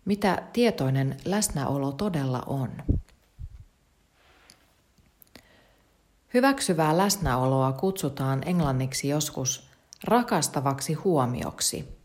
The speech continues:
Affectionate attention. Siinä hengessä kannustan sinua lähestymään harjoitusta hyvin kevyesti – ja suhtautumaan itseesi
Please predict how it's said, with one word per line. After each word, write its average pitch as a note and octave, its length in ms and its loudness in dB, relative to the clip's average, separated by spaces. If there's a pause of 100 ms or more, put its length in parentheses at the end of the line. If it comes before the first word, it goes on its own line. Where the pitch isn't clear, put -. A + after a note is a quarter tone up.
(1600)
Affectionate D#3 880 0 (300)
attention. C#3 720 -2 (2000)
Siinä B3 420 4
hengessä E3+ 580 4
kannustan C#3+ 640 2
sinua C#3+ 380 2
lähestymään C#3 680 0
harjoitusta C3 720 -2
hyvin D#3+ 400 0
kevyesti – E3 880 -2 (480)
ja E3+ 200 2
suhtautumaan C3 1040 0
itseesi C3+ 760 -2